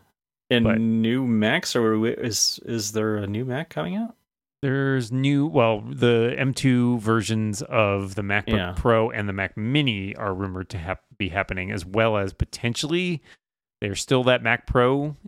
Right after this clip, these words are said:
Speaker 2: in the offing somewhere, uh, which could at least be announced
Speaker 1: Yeah.
Speaker 2: or teased or something.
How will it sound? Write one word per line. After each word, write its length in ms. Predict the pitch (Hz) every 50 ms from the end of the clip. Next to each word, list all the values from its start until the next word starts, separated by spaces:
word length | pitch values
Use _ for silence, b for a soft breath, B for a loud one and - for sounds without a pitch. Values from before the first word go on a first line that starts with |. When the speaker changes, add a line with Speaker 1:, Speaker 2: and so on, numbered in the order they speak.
| -
Speaker 2:
in 160 | - 143 127 131
the 100 | 135 131
offing 400 | 135 139 135 - 165 156 151 139
somewhere, 520 | - 160 165 175 185 202 233 285 262 - _ _ _ _ -
uh, 180 | 117 104 101
which 240 | 101 101 107 - -
could 140 | - 135 113
at 100 | 117 107
least 180 | 101 101 - -
be 140 | 107 107
announced 640 | 104 98 92 90 90 95 110 127 - 95 - - -
Speaker 1:
Yeah. 60 | 147
Speaker 2:
or 100 | 117 98
teased 480 | - - - 117 107 110 117 123 139 -
or 60 | 127 113
something. 420 | 123 127 123 - 147 147 139